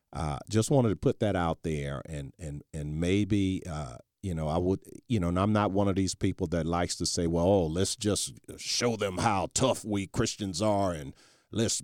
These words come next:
let's, uh, protest and let's, uh, boycott." And, uh, no, I, you know, there, there's a time for that, and there are,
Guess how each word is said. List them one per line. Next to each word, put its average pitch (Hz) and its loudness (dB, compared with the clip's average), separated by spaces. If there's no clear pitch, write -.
let's, 95 -2
uh, 71 -2
protest 113 4
and 80 -4
let's, 95 0
uh, 78 -2
boycott." 107 4
And, 80 -8
uh, 95 -2
no, 90 2
I, 80 0
you 95 2
know, 82 0
there, 85 2
there's 85 2
a 82 -2
time 117 2
for 104 -4
that, 101 2
and 92 -2
there 90 2
are, 101 4